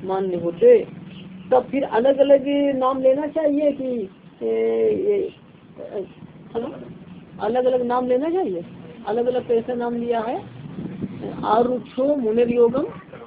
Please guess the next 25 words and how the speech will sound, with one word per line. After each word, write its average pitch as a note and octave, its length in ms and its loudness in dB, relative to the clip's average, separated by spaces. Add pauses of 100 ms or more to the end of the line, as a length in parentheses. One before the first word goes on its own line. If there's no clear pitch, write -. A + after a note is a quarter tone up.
(760)
कारणम G#3 360 0
उच्यते C4 560 -2 (480)
और F#3+ 120 0
योगारूढ़ A3 600 6 (840)
समा A3 220 -2
कारणम G#3+ 360 -4
उच्यते। G#3 380 -4
इस A#3+ 100 -4
प्रकार A#3 400 -4
अलग A#3 220 0
अलग A3+ 260 0
कहना A3 280 -2 (280)
संभव E3+ 280 -4
नहीं A3+ 220 -4
होगा। F#3 300 -10 (640)
तदा A3 180 2
अर्थ A3+ 300 -2
है F#3 80 0
तो C4+ 380 2 (680)
आरुक्ष, - 920 -2
आरुक्षु A#3+ 1200 -2 (760)
और A#3 320 4
आरूढ़ A#3+ 420 2
के E3 280 0 (800)
सम C#4 260 2